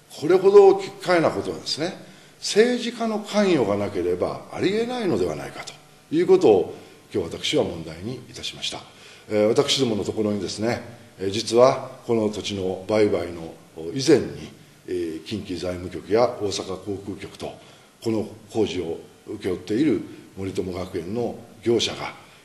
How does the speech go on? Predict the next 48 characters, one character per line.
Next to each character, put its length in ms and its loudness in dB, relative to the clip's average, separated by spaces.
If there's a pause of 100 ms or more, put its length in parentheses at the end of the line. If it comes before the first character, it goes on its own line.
(120)
近 220 2
畿 180 -2
財 200 4
務 140 -2
局 240 -4
で、 340 4 (280)
え 160 -10
ー、 40 -14
会 200 -4
議 140 -8
を 200 -8 (160)
行 80 -12
っ 120 -12
た 180 -2
と 100 -4
い 160 -4
う、 40 -10 (320)
そ 140 -2
の、 80 0
お、 560 -4
資 140 -4
料 180 -4
が、 320 -2 (260)
あ 40 -6
ー、 200 -12
手 120 -12
に 80 -10
入 160 -12
り 80 -14
ま 120 -4
し 60 -2
た 80 -8
か 100 -10
ら、 100 -8 (440)
そ 140 0
の 80 2
資 180 2
料 140 2
の 100 -6
存 260 -4
在 220 4
を 240 0 (160)
示 260 -6
し 100 -6
て 60 -10
で 80 -16
す 120 -10
ね、 180 -6